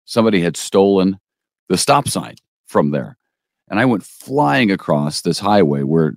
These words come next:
you know, people go seventy miles an hour. And I got to the other side and realized what had happened and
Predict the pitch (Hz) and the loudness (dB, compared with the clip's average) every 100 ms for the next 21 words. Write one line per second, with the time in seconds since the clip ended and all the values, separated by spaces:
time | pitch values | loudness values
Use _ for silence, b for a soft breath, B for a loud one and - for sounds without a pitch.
0 | - 92 78 69 104 92 78 107 - 95 | -4 0 0 -2 -6 -6 -4 -4 0 0
1 | 80 80 76 73 71 67 73 78 60 60 | 2 2 2 0 -2 -2 0 0 -2 -6
2 | _ _ _ _ _ - 87 85 78 73 | _ _ _ _ _ -4 0 2 2 0
3 | 67 - _ _ _ - 87 104 95 92 | -2 -12 _ _ _ -6 -2 0 0 0
4 | 90 78 101 87 92 98 87 85 80 98 | 0 0 -2 0 2 2 2 0 4 4
5 | 90 87 82 82 80 73 82 85 85 90 | 4 2 0 0 0 -2 0 0 0 0
6 | 90 - 82 78 71 69 | 0 0 0 2 2 -2